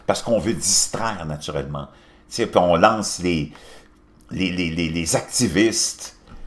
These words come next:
hein, pour distraire, euh, le monde,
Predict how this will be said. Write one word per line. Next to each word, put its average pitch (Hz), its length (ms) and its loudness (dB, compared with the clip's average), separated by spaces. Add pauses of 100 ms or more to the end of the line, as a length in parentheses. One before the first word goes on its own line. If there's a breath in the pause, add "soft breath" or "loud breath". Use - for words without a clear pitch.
(120)
hein, 98 340 -2
pour 78 440 -2 (160)
distraire, 101 720 0 (160)
euh, 73 180 -2
le 85 100 2
monde, 90 500 -2